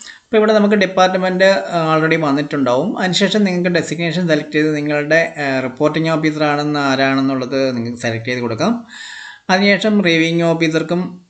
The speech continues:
ആ, ഇവരെയും നമുക്ക്, ആ, സെലക്ട് ചെയ്ത് കൊടുക്കാവുന്നതാണ്. അപ്പോൾ റിപ്പോർട്ടിംഗ് ഓഫീസർ നിങ്ങളുടെ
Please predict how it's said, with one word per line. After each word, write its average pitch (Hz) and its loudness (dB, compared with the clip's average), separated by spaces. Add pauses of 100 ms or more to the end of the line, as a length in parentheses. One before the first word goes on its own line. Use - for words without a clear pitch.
ആ, - -4
ഇവരെയും 151 -2
നമുക്ക്, 143 0
ആ, 127 -4
സെലക്ട് 123 -4
ചെയ്ത് 143 0
കൊടുക്കാവുന്നതാണ്. 127 -4 (880)
അപ്പോൾ 214 4
റിപ്പോർട്ടിംഗ് 202 2
ഓഫീസർ 202 4 (320)
നിങ്ങളുടെ 175 2